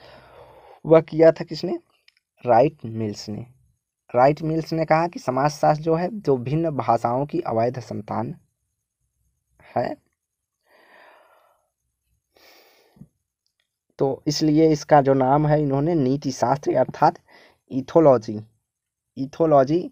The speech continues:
सुझाया कि इसका नाम जो है समाजशास्त्र के बजाय ईथोलॉजी शब्द का प्रयोग होना चाहिए। तो जॉन स्टुअर्ट मिल और रॉबर्ट बीड स्ट्रीट,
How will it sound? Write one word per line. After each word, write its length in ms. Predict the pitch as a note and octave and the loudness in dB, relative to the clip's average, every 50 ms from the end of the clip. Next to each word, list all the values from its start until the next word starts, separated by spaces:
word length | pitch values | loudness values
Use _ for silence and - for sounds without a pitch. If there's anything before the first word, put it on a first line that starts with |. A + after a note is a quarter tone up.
| _ _ | _ _
सुझाया 480 | - - C3+ A#2 A#2+ A2 A2 A2+ A2+ | -14 -10 -8 -6 -2 -2 0 0 -2
कि 160 | A2+ - D3 D3+ | -2 -4 -4 -6
इसका 240 | C#3+ - - C#3+ | -4 -2 -2 -2
नाम 260 | C#3 C3+ C3 C3+ C#3 C3+ | 0 0 -2 -4 -4 -4
जो 120 | D3+ D3+ | -6 -8
है 180 | E3+ F3+ F4 F4 _ _ _ - | -8 -8 -10 -12 _ _ _ -10
समाजशास्त्र 540 | - C3 C3+ C#3 C#3 D3 - C3+ C3 C3 - | -6 -2 0 0 0 0 0 0 0 0 -2
के 60 | - | -4
बजाय 280 | C3+ C3 C3 C#3 D#3+ F3 F3 | -8 -6 -4 -4 -4 -4 -6
ईथोलॉजी 480 | C3+ A#2+ - - B2 A#2+ A2+ A2+ A#2 | -8 -10 -8 -6 -4 -4 -4 -4 -8
शब्द 240 | A2+ - A2+ - - | -10 -12 -12 -12 -12
का 140 | - - B2+ | -12 -12 -10
प्रयोग 280 | - A2 A2 - A2 - | -8 -8 -8 -8 -8 -10
होना 280 | A#2 A2 - C3+ - - - _ _ _ _ _ _ _ _ _ _ _ _ _ _ _ _ _ _ _ - | -10 -10 -10 -10 -12 -14 -16 _ _ _ _ _ _ _ _ _ _ _ _ _ _ _ _ _ _ _ -16
चाहिए। 560 | - - B2 A2 G2+ G2 - - - - - - _ _ _ _ _ - - - - - - - - - _ _ _ _ _ - | -6 0 0 2 2 0 -4 -10 -12 -12 -12 -14 _ _ _ _ _ -20 -20 -20 -20 -20 -20 -20 -20 -20 _ _ _ _ _ 0
तो 380 | D3 D3 D3 C#3+ C#3+ - - - - _ _ _ _ _ _ _ _ _ _ _ _ _ _ _ _ _ _ _ _ _ _ _ _ - | 2 4 6 6 4 2 0 -4 -12 _ _ _ _ _ _ _ _ _ _ _ _ _ _ _ _ _ _ _ _ _ _ _ _ -14
जॉन 380 | A#2+ A#2 B2 C3 C3+ D#3 E3 | -6 0 2 4 4 4 2
स्टुअर्ट 360 | D#3+ D#3+ - B2+ D3 E3 D#3+ D3+ | 0 -4 -4 -2 -2 -2 -2 -2
मिल 260 | B2+ B2+ C#3 D#3 - - - | -4 -4 -4 -6 -6 -8 -4
और 120 | - C#3 C3+ | -2 0 4
रॉबर्ट 400 | C3+ B2 B2 B2+ D#3 D#3+ D#3 C3 | 4 4 4 4 2 0 0 -4
बीड 460 | A2 - - A#2+ A2+ A2+ A#2 - - _ _ - | -12 -12 -10 -8 -6 -6 -6 -8 -12 _ _ -14
स्ट्रीट, 460 | - A2 - - - G2 - C#3 - | -12 -12 -12 -12 -12 -12 -12 -12 -16